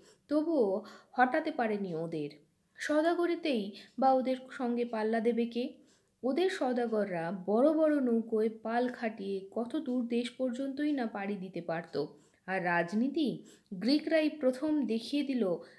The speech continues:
রাজাকে বাদ দিয়েও কেমন করে রাজত্ব চালানো যায়।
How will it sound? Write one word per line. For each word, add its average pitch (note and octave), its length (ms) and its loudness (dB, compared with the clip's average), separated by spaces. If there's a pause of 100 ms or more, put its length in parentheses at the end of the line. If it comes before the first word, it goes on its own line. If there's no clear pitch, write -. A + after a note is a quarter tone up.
রাজাকে A#3 580 2
বাদ G#3+ 360 0
দিয়েও A#3+ 300 4
কেমন B3+ 460 -2
করে A#3 240 0
রাজত্ব G3 560 -2
চালানো D#3+ 480 -4
যায়। D#3+ 320 -4